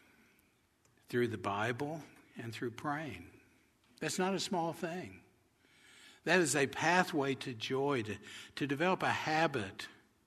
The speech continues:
of reading the Bible and praying. And we, we try to give you practical things from time to time to help you with that. And,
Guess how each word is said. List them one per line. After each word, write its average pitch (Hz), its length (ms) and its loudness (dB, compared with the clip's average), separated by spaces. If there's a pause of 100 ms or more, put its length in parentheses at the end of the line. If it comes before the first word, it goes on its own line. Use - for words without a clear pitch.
(1160)
of 131 240 -2 (180)
reading 165 400 4
the 151 80 0
Bible 123 600 -2 (1200)
and 117 220 -4
praying. 127 460 0
And 117 80 -4
we, 160 140 2
we 156 140 2
try 156 220 2
to 135 60 2
give 135 240 0
you 120 180 -2
practical 143 540 0
things 113 320 -4
from 110 180 -6
time 120 340 -2
to 110 80 -8
time 120 440 -2
to 98 100 -6
help 131 300 -4
you 110 140 -4
with 101 160 -8
that. 98 440 -12 (1500)
And, 127 500 2